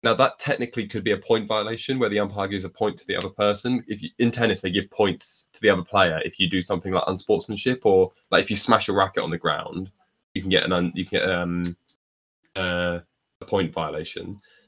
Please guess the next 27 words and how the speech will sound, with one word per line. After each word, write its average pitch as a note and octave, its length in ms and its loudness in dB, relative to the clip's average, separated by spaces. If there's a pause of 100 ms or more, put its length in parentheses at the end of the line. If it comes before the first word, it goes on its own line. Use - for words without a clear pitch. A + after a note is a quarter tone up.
So A2+ 60 -2
this C3 140 4
player B2 320 4
hits B2+ 260 0
it - 80 2
into G#2+ 160 -2
the G2 100 -2
crowd. G#2+ 600 -2 (960)
The A2+ 440 8
umpire B2 480 6
either G#2+ 200 4
didn't G#2+ 200 -4
see A#2+ 280 2
it - 20 4
or G2 120 2
didn't G#2 180 0
adjudge F#2+ 280 0
it - 100 -4
to - 60 -16
be G2 80 -4
serious G2+ 380 -2
enough F2+ 140 -4
to - 40 -20
be F#2+ 80 -2
a F2 40 -4
point G2+ 240 -2
violation. E2 680 -6